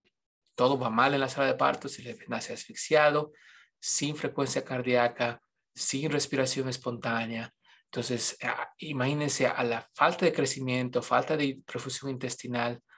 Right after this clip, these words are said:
durante el embarazo, ahora le aumentan la asfixia perinatal. Entonces, dos factores. Por una parte, isquemia y por otra parte, hipoxia, ¿no?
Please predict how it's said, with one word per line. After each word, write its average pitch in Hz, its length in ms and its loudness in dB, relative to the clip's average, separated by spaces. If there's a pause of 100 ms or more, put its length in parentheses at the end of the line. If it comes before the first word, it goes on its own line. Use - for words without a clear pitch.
(180)
durante 120 300 0
el 117 60 0
embarazo, 117 520 2
ahora 117 140 0
le 113 60 -4
aumentan 131 380 -2
la 127 60 0
asfixia 135 360 0
perinatal. 113 420 -4
Entonces, - 460 -16
dos 143 400 2
factores. - 540 0 (400)
Por 131 120 -2
una 143 160 2
parte, 143 300 0
isquemia 175 680 2 (440)
y - 80 -18
por 127 200 -6
otra 127 300 0
parte, 123 340 -2
hipoxia, - 680 -2
¿no? - 120 -8